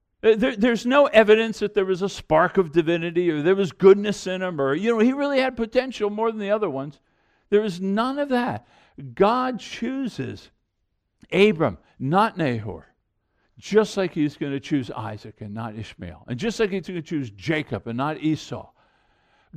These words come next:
God is establishing himself as a sovereign savior of the nations,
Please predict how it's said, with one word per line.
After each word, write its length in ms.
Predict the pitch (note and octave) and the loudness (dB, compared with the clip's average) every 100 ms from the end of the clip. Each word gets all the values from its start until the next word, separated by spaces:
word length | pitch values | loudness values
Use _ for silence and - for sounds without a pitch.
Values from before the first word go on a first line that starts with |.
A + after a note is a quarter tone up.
| B2 | 4
God 340 | G3+ G#3+ A#3+ | 4 6 2
is 200 | F3+ B2+ | 0 -4
establishing 720 | C3+ - F#3 G3 G#3+ G3 D#3 | -10 -8 -4 -2 -4 -6 -8
himself 560 | A#2+ G#2+ - F#3 G#3 D#3+ | -8 -8 -6 -4 -4 -6
as 120 | A#2 | -12
a 60 | A#2 | -14
sovereign 720 | - - F3 G3+ A3+ A#3 A3+ | -16 -6 -4 -2 -4 -6 -8
savior 800 | - - G#3 G3 D3+ A#2 A#2 - _ - | -12 -8 -4 -2 -2 -4 -6 -8 _ -2
of 320 | D#3 D#3 B2+ | -2 -4 -8
the 140 | D3+ | -8
nations, 640 | E3 F#3 F3+ A2+ F#2+ - | -6 -6 -8 -10 -14 -20